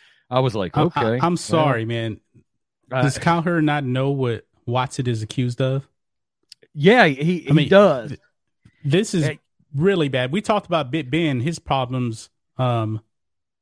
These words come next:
Speaker 2: the other day.
Speaker 1: Yeah.
Speaker 2: Watson,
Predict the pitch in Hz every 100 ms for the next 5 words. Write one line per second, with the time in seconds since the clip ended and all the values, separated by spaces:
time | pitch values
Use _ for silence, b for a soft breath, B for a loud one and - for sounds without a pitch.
0 | _ _ _ _ _ _ _ 120 131 135
1 | 113 117 117 76 _ _ _ _ _ _
2 | _ _ _ _ 123 143 123 147 190 -
3 | 175